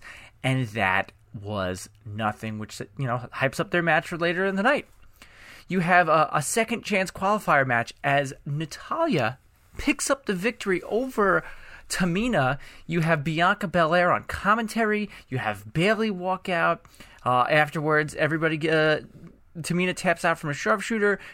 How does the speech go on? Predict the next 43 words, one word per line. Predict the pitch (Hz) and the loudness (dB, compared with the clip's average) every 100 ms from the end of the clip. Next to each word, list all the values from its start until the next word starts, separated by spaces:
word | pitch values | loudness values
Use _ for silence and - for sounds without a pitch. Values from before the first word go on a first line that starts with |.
| - | -2
Bayley | 156 165 175 | 2 4 4
gets | 170 - | 0 -4
in | 165 | -4
the | 143 | -2
ring. | 151 185 196 | 0 0 0
The | 160 | -2
Riot | 110 135 151 | 2 4 4
Squad | - 147 156 139 | 0 0 2 2
gets | 156 - | -4 -4
in | |
the | 143 | -2
ring. | 139 143 143 | 0 0 -2
They | 120 | -2
all | 117 135 | 0 0
hug. | - 135 143 123 | 2 4 4 2
They | 113 | -4
shake | - 139 127 | -2 -4 -2
hands. | 135 139 135 139 - - - | -2 0 -2 -4 -10 -18 -8
You | 123 | -6
know, | |
Bayley's | 107 151 156 160 151 | 0 4 4 2 -2
going | 147 147 151 143 | 0 2 2 -2
into | 147 139 147 139 | -6 -4 -2 -2
Survivor | 147 143 151 156 | 0 4 4 2
Series | 165 156 156 | -2 0 2
as | 139 143 | 2 2
the, | 135 139 | 2 2
the | 139 | 0
quote-unquote | 147 156 156 151 170 160 | 0 0 0 0 -4 -4
captain. | 180 202 - 151 185 - - - | 0 0 0 -4 -4 -12 -20 -2
But, | 147 151 | 0 2
you | |
know, | 160 | 0
Bianca | 143 139 139 156 | 0 2 2 0
Belair, | 156 160 180 180 - | -2 0 0 -4 -4
uh, | 190 196 | -2 0
doesn't | 196 240 302 - | 0 0 -2 -8
seem | - 320 311 302 294 277 - - - - | -8 -6 -4 -4 -4 -6 -12 -20 -20 -16
too | - - 240 233 226 220 - - | -8 -2 0 0 -2 -4 -10 -16
happy | - - 185 180 - 131 | -10 -2 2 2 2 -2
about | - 87 82 | -2 -2 -4
it. | - - _ - - _ _ - | -8 -16 _ -20 -20 _ _ 2
Uh, | 123 135 | 6 6